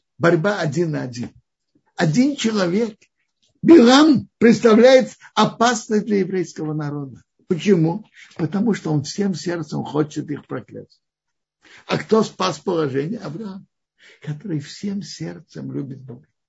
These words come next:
<laughs> Э, один в поле воин, когда он действует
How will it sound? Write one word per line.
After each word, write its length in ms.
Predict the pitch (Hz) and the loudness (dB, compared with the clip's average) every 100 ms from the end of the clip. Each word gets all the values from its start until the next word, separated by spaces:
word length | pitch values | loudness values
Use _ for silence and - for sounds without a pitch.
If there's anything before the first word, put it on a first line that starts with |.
| _ _ _ - | _ _ _ -16
<laughs> 100 | 151 _ - _ _ _ _ _ _ _ _ _ _ _ _ _ _ 165 | -16 _ -20 _ _ _ _ _ _ _ _ _ _ _ _ _ _ -10
Э, 280 | 202 180 - _ _ _ _ _ _ _ _ _ _ _ | -8 -8 -12 _ _ _ _ _ _ _ _ _ _ _
один 520 | 160 151 208 320 302 _ _ | -6 -4 -4 -6 -10 _ _
в 160 | _ | _
поле 340 | 175 202 208 160 | -6 -4 -4 -6
воин, 600 | 156 156 190 139 104 - _ _ _ _ | -6 -6 -6 -10 -14 -20 _ _ _ _
когда 440 | 117 147 156 156 | -8 -8 -6 -6
он 360 | 156 147 117 - _ _ _ _ | -6 -6 -8 -12 _ _ _ _
действует 960 | 123 117 190 190 - 143 135 127 - | -8 -2 0 -2 -8 -12 -10 -10 -12